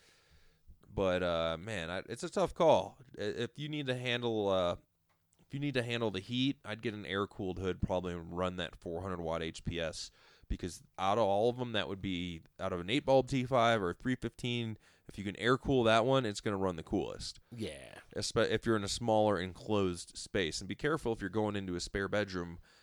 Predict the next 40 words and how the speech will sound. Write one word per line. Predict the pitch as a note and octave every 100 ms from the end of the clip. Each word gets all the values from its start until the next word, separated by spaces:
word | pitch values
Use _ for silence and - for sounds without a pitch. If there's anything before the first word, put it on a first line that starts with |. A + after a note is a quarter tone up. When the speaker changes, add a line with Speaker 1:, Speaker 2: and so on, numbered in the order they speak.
| _
Speaker 1:
and | G2+
you're | F#2
not | F#2 G2+ -
gonna | F2
use | F2+ E3+ G3
all | G#2 E2 D#2
of | D#2
it, | G2
and | -
you | G2
only | G2+ G2+ G2
need, | F2+ D#2+
you | F#2
only | E2 G2
have | F#2
one | G#2
four | - G2
hundred, | G2+ A#2+ F#2
build | - D3+
yourself | C#3+ C3+ D3 C3+ -
a |
little, | B2 A#2+ G#2 _ _ _
you | F2
know, | D2+ D#2 -
micro | F#2 B2+ - A#2
environment, | G#2 G2+ G2+ F2 C2
closed | - A2 G#2+
in | G#2
area. | F#2+ F2+ D2 A#1 - _ _ _
Throw | G2+ G2+
up | -
a |
tent | - A#2+ A2 G#2+ G#2+
or | C2+
get | F#2 F#2
some | - F2 F2
poly | - G#2+ G#2+ G#2+
and | G2 F#2+
build, | G2 F#2+
uh, | F#2 E2 E2+